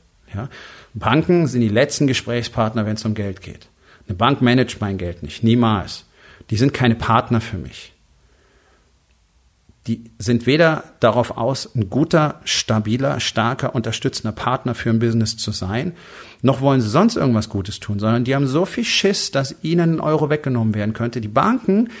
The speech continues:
sind das Paradebeispiel für knappheitsbasiertes Denken. Was die für einen Zinnober machen, wenn du als Unternehmer eine Kreditkarte beantragen willst, ist da wirklich lächerlich. Die haben mehr Schiss als Vaterlandsliebe.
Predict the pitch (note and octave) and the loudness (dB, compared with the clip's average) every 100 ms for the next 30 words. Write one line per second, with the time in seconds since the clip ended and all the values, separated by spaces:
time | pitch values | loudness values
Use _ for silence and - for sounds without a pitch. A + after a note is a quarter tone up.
0 | - - - D3 C#3+ - - A#2+ A2+ C#3+ | -20 -8 -2 2 2 0 -2 -2 0 -2
1 | F3+ E3 D3 D3 - - - - C3+ C3+ | 0 -2 0 -2 -4 -6 -6 -4 -4 -4
2 | A#2+ - A#2 A#2 A2 - G2+ G2 - - | -6 -4 -2 -4 -4 -6 -6 -8 -16 -20
3 | _ _ _ - - - - - B2 - | _ _ _ -20 -20 -20 -12 -2 0 2
4 | F3+ F3+ - D#3+ E3 - D3+ C#3+ D#3 E3+ | 0 0 0 2 0 0 2 4 4 4
5 | D#3 A#2+ A2 G#2+ C3+ B2 A#2 - C3+ - | 4 4 4 2 0 2 0 0 -2 0
6 | A#2+ C3 D3+ C#3+ B2+ C3 D#3 - B2 A2 | 2 2 2 0 -2 -2 -2 -2 -2 -2
7 | G2 F#2+ G2 F#2 F#2 F2 - A#2 - A2 | -4 -6 -6 -8 -6 -8 -6 -6 -2 -2
8 | A#2+ A#2+ A#2+ B2 A#2+ F#2+ D2 - - _ | -2 -4 -4 -2 -2 -6 -8 -14 -20 _
9 | _ _ - - - - - A#2 B2+ C#3 | _ _ -20 -20 -20 -20 -6 0 2 2
10 | C#3 D3+ D3+ D3+ D3+ C#3+ C3+ - G#2 G2 | 2 2 0 0 0 -2 -4 0 -2 -2
11 | E2+ F#2 - - - | -8 -10 -12 -16 -16